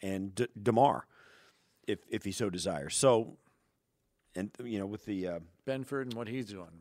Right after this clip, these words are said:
Speaker 2: And whether
Speaker 1: Yeah, and
Speaker 2: he's
Speaker 1: if they're
Speaker 2: playing
Speaker 1: gonna put
Speaker 2: corner or
Speaker 1: Benford
Speaker 2: safety.
Speaker 1: back there. Sa-, so safety's a little bit further down the list, but yeah, I mean, there's always, you always need good player. Good players make you better. There will be some players available out there as well. There still are some players available out there in free agency, and they're waiting for the right move or the right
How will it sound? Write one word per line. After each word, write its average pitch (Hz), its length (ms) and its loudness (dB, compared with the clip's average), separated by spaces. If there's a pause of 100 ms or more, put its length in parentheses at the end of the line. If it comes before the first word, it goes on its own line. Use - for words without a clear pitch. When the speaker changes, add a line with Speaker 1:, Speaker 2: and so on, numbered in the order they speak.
(140)
Speaker 2:
And 107 260 -16
whether 120 140 4
Speaker 1:
Yeah, 135 60 10
and 123 100 8
Speaker 2:
he's 127 40 6
Speaker 1:
if - 40 4
they're 143 60 6
Speaker 2:
playing 131 140 6
Speaker 1:
gonna 113 60 2
put - 100 6
Speaker 2:
corner 135 180 6
or - 80 12
Speaker 1:
Benford 110 80 2
Speaker 2:
safety. 131 160 0
Speaker 1:
back 90 200 0
there. 85 160 -2
Sa-, 143 240 6
so 120 140 2
safety's 127 400 6
a - 20 0
little 127 140 2
bit 110 140 2
further 104 260 2
down 95 200 4
the 90 60 0
list, 113 220 0
but - 100 -2
yeah, 170 320 4
I 127 60 -2
mean, 127 200 0
there's 127 180 4
always, 143 340 6 (140)
you 120 120 4
always 139 200 6
need 110 200 0
good 120 200 2
player. 123 240 4
Good 104 200 0
players 113 240 2
make 110 220 0
you 98 60 -2
better. 107 300 4 (1600)
There 131 200 10
will 147 120 8
be 139 200 4
some 135 200 2
players 135 380 8
available 135 560 8
out 117 220 8
there 120 160 6
as 117 80 2
well. 143 100 4
There 131 120 6
still 147 280 8
are 175 180 12
some 117 180 0
players 113 280 4
available 113 380 4
out 110 160 4
there 117 100 2
in 107 80 0
free 117 260 4
agency, 107 300 2
and 123 80 2
they're 107 80 2
waiting 110 260 2
for 113 140 -4
the 104 80 2
right 107 220 4
move 117 320 2
or 110 40 2
the 101 100 2
right 104 220 6